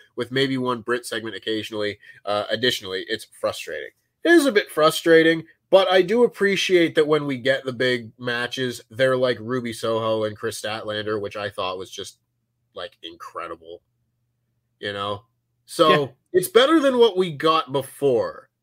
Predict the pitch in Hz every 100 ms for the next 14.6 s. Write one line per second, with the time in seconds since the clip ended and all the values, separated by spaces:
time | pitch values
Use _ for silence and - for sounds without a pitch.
0 | _ _ _ _ _ - 117 143 156 170
1 | 165 156 147 139 131 143 143 113 98 82
2 | - - 127 165 226 185 170 170 - 147
3 | 147 143 143 127 131 127 110 107 131 123
4 | - - 117 120 113 _ - 131 113 117
5 | 107 107 110 123 117 110 110 98 - 85
6 | 82 90 92 95 92 90 90 85 85 85
7 | - 85 90 85 85 80 - 78 - -
8 | - - - - - - - 117 120 127
9 | 139 160 151 151 143 - 139 131 127 123
10 | 113 _ - 131 123 131 127 127 117 127
11 | 180 185 151 131 131 123 113 175 175 160
12 | 151 143 139 120 113 113 107 147 156 151
13 | 143 - _ _ - 113 113 113 110 131
14 | 147 156 151 - -